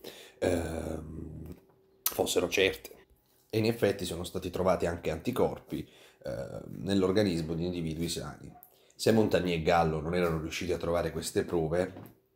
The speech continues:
perché i loro articoli erano stati pubblicati?", diceva Mullis. "Nessuno ha mai spiegato perché l'H I V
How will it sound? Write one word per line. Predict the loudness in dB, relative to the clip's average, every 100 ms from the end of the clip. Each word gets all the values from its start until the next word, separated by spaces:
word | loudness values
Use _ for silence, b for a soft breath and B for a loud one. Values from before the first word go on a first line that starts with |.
| _ _
perché | -2 0 4 4
i | 4
loro | 0 -6
articoli | -8 -8 -4 -4
erano | -4 -6
stati | -8 -8
pubblicati?", | -10 -10 -8 -6 -6 -6 -10
diceva | -10 -8 -8 -8
Mullis. | -10 -12 -8 -6 -6 -6 b b b b
"Nessuno | 2 4 4 4
ha |
mai | 0 -2
spiegato | 2 4 4 2 -4 -6
perché | -6 -2 -4
l'H | -4 -2
I | -2 0
V | -8